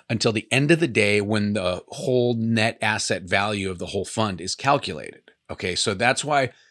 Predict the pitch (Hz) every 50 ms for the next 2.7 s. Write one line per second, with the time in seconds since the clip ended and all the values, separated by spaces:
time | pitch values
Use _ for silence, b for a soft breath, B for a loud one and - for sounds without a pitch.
0 | b b b b _ - 110 110 110 110 123 131 - _ - 135 110 - 135 123
1 | 120 151 - 180 147 131 127 120 117 120 113 104 95 - - - - 104 87 90
2 | 101 117 - - - - - 101 95 101 131 - -